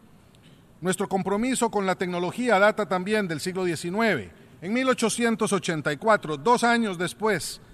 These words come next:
de que se iluminara con luz eléctrica la ciudad de Nueva York, lo hizo nuestra capital, San José.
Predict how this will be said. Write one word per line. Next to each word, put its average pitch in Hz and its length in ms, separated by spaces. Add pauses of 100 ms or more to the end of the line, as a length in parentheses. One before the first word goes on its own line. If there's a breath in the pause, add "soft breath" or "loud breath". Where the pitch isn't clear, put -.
(140 soft breath)
de 151 80
que 165 120
se 175 100
iluminara 180 600
con 175 180
luz 202 180
eléctrica 180 580
la 156 80
ciudad 180 320
de 175 80
Nueva 147 240
York, 170 300 (640 soft breath)
lo 156 160
hizo 214 200
nuestra 180 300
capital, 170 560
San 135 160
José. 151 400